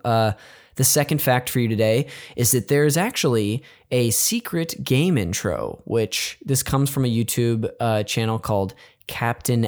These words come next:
Eggcellent. So look him up, everybody. But I noticed, I found this actually organically the other day because I had loaded up the game, and before I was ready to stream, I was moving in and out of the room, and then I realized the video that was playing was the secret opening,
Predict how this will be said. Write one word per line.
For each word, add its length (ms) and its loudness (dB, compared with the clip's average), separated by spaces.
Eggcellent. 920 0
So 200 0
look 240 -2
him 100 0
up, 160 -2
everybody. 420 2
But 300 0
I 120 4
noticed, 380 2
I 120 0
found 320 0
this 160 0
actually 640 -4
organically 480 0
the 120 0
other 120 0
day 180 0
because 540 -2
I 60 -2
had 120 0
loaded 360 2
up 160 0
the 80 -4
game, 520 0
and 100 -2
before 340 0
I 40 4
was 140 -2
ready 160 0
to 60 -2
stream, 280 0
I 60 -2
was 120 -4
moving 220 -2
in 140 0
and 100 -2
out 140 0
of 60 -2
the 80 -2
room, 300 -2
and 120 -2
then 340 -2
I 40 -2
realized 400 2
the 80 0
video 240 2
that 120 2
was 120 -2
playing 260 0
was 160 0
the 100 0
secret 360 -2
opening, 500 0